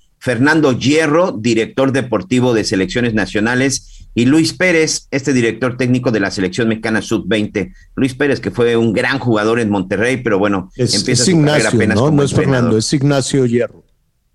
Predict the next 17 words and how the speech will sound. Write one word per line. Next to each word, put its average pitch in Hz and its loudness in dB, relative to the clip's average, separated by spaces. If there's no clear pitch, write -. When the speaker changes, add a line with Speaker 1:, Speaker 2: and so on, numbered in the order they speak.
Speaker 1:
¿Perdón? 139 0
Speaker 2:
Ignacio, 131 0
Ignacio 135 2
Hierro. 127 0
Speaker 1:
Ignacio 170 2
Hierro, 127 2
sí 127 -2
es, 113 -4
director 110 0
deportivo 120 0
de 101 0
selecciones 95 -4
nacionales, 85 -6
y 92 -8
Luis 90 -4
Pérez, 64 -10
señor. 50 -20